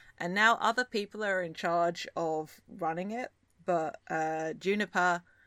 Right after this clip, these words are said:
can't use it because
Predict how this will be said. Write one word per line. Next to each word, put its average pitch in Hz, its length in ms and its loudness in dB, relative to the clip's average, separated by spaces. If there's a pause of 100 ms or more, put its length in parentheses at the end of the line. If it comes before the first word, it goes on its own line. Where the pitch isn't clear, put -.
(480)
can't 254 380 0
use 226 320 -4
it 156 280 -2
because 170 760 -2